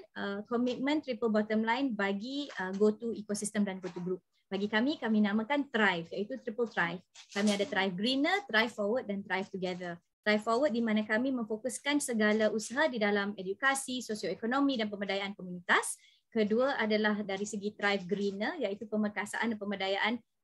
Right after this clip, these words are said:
um, change makers yang akan bersama-sama mendobrak tantangan yang berkenaan dengan air, lingkungan, uh, adaptation of climate mitigation dan juga disaster resilience, apa yang kita akan perkatakan pada hari ini.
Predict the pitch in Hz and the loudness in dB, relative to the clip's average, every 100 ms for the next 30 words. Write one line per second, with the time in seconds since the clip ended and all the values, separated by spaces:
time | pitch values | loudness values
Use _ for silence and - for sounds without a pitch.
0 | _ 196 190 185 196 277 277 240 214 214 | _ -6 -4 -4 -2 2 2 0 -2 0
1 | 330 330 240 208 214 214 240 247 214 220 | -4 -2 -4 -2 -4 0 0 2 0 0
2 | 233 240 233 226 214 214 214 - 214 202 | -2 -2 -2 0 2 2 2 0 0 -2
3 | 202 214 214 208 214 _ _ _ _ - | 0 0 0 -2 -6 _ _ _ _ -12
4 | 185 254 269 262 247 233 - 220 208 208 | 2 6 6 4 0 2 2 2 0 0
5 | 196 202 208 208 214 226 233 233 202 196 | -4 0 4 6 8 6 4 -2 -2 -4
6 | 196 - 240 233 226 214 214 220 214 185 | -4 -6 -2 2 4 6 4 2 -2 -4
7 | 185 _ _ _ _ - 220 220 - 233 | -4 _ _ _ _ 0 4 4 2 -2
8 | 254 233 220 202 190 180 - 233 240 226 | 0 -2 -2 -6 -8 -10 -2 2 4 2
9 | 220 214 196 208 - 214 208 196 202 196 | -2 0 2 2 2 2 2 0 0 0
10 | 190 190 185 - 180 180 190 311 - - | -2 -2 -6 -6 -6 -4 0 -2 -2 -8
11 | 196 196 208 - 190 202 - 196 185 190 | -2 -2 -2 -2 -4 -4 -6 -8 -8 -8
12 | 185 185 180 196 370 | -8 -8 -6 -2 -4